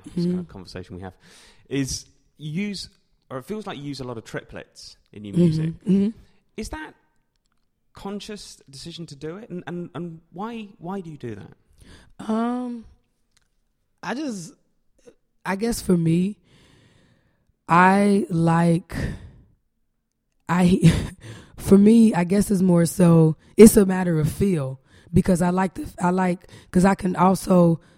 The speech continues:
Speaker 2: switch the sequence. I have the, you know, you, like, after doing this, I guess for a while, I can, you, you can switch the sequences at any time. Now you start switching, <clears throat> you start switching,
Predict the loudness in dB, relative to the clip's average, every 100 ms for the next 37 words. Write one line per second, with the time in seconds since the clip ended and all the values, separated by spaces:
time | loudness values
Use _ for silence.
0 | -12 0 4 4 2 -8 -12 _ _ -2
1 | 0 2 2 2 -2 -6 -8 -16 _ -6
2 | -2 -2 -2 -2 -2 0 0 0 2 4
3 | 4 2 -6 -6 -6 -6 -4 -2 -4 -6
4 | -14 _ 2 2 2 -2 -6 -6 -8 -10
5 | -18 -8 -2 0 0 -2 -6 -10 -20 -20
6 | -20 _ -6 -2 -2 -2 -4 -4 0 2
7 | 2 -2 -2 -2 -4 -6 -6 -6 -6 -8
8 | -6 -4 -4 -4 -4 -4 -4 -4 -4 -6
9 | -10 -16 -14 -6 -4 -4 -10 -16 -18 -4
10 | 0 0 -2 -8 -8 -8 -8 -8 -8 -10
11 | -10